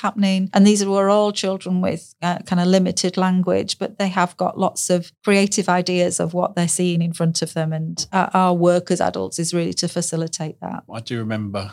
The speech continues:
Speaker 2: a ch-, a child-led activity. I remember, um, a long time ago when my daughter was at nursery, and, uh, the nursery invited us in for this new early years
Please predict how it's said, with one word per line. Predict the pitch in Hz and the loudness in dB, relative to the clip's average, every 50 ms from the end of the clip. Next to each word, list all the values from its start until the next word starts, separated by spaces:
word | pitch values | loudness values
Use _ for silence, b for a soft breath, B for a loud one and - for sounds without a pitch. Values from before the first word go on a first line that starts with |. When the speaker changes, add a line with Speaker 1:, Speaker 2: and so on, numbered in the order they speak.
| - - | -14 -16
Speaker 2:
a | 107 | -14
ch-, | - - 107 | -14 -14 -12
a | 113 | -8
child-led | - - 120 113 110 104 104 98 98 92 95 - - B B B B B | -4 0 2 2 2 2 0 -2 -2 -2 -2 -4 -8 B B B B B
activity. | - - - - 92 90 87 - 92 90 87 87 - - | -12 -8 -8 -6 -6 -6 -6 -6 -6 -8 -8 -10 -12 -12
I | - 92 | -8 -6
remember, | 90 92 95 92 92 90 87 87 90 90 | -4 -4 -4 -4 -4 -4 -4 -4 -2 -2
um, | 87 87 90 92 90 - - _ _ _ _ _ _ 98 | -2 -2 -4 -6 -8 -10 -12 _ _ _ _ _ _ -12
a | 95 | -12
long | 95 95 | -10 -8
time | 98 92 | -8 -8
ago | 98 95 92 | -6 -6 -6
when | 90 90 | -6 -6
my | 92 90 87 | -6 -6 -6
daughter | - 101 92 90 92 - | -6 -8 -8 -8 -8 -10
was | 85 87 87 | -10 -10 -10
at | 87 73 | -10 -10
nursery, | 90 90 85 85 85 - - - 87 87 87 | -8 -8 -8 -6 -6 -6 -8 -6 -6 -6 -6
and, | 87 87 87 87 98 104 - | -6 -6 -8 -10 -10 -12 -10
uh, | - 85 82 - - - - - | -10 -10 -8 -10 -10 -12 -14 -14
the | - 92 90 | -12 -12 -8
nursery | 92 95 95 - - 90 | -6 -6 -6 -6 -6 -6
invited | 90 92 90 90 87 92 | -4 -4 -4 -4 -4 -6
us | 90 | -8
in | 90 87 87 | -8 -10 -10
for | 90 - 82 | -12 -14 -14
this | - - 95 | -14 -12 -10
new | 95 90 87 87 | -8 -6 -6 -6
early | 87 87 82 90 | -6 -6 -6 -8
years | 87 85 82 80 | -8 -8 -8 -10